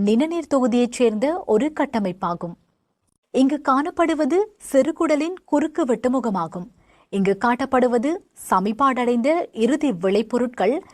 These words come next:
சடைமுலைகளின் ஊடாக கடத்தப்படும் செயல்முறையாகும். இங்கு சடைமுலைகளில் காணப்படும் குருதி மயிர்த்துளை குழாய்களுக்கு அமினோ அமிலம், விட்டமின்கள், கனியுப்புக்கள் மற்றும்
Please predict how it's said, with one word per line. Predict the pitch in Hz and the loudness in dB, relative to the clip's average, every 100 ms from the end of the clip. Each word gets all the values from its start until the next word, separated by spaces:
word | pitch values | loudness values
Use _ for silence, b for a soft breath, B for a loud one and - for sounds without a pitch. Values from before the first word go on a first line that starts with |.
| B B - | B B -2
சடைமுலைகளின் | 302 285 370 330 302 294 285 285 - | 0 2 0 -2 -2 -2 -2 -2 -2
ஊடாக | 214 226 233 233 277 330 - | 0 2 2 0 -2 -4 -2
கடத்தப்படும் | 208 208 214 269 247 285 359 | -2 -2 -4 -2 -2 -2 -4
செயல்முறையாகும். | 330 277 202 180 170 165 175 180 _ b b b | -2 -2 -2 -4 -6 -8 -12 -12 _ b b b
இங்கு | b 202 185 277 392 - - | b 0 2 0 0 -4 0
சடைமுலைகளில் | 196 208 262 262 254 254 240 233 | 2 2 2 2 2 2 0 0
காணப்படும் | 220 208 214 220 208 285 330 | -2 -2 -2 0 0 -2 -4
குருதி | - 226 240 302 | 0 2 2 2
மயிர்த்துளை | 247 214 214 226 202 202 | 2 0 2 0 2 0
குழாய்களுக்கு | 208 196 190 196 196 196 277 427 B B B | 2 2 0 -2 -2 -2 -2 -2 B B B
அமினோ | - 220 302 330 330 330 | 0 2 2 0 -2 0
அமிலம், | 208 208 226 330 - - 175 | 0 2 0 -2 -6 -12 -4
விட்டமின்கள், | 196 202 214 214 208 269 381 - _ - | -2 0 0 2 0 0 -2 -8 _ -2
கனியுப்புக்கள் | 220 247 233 - 220 220 247 415 | 0 0 -2 -4 -4 -2 -2 0
மற்றும் | 220 226 220 302 339 | 2 2 0 -6 -8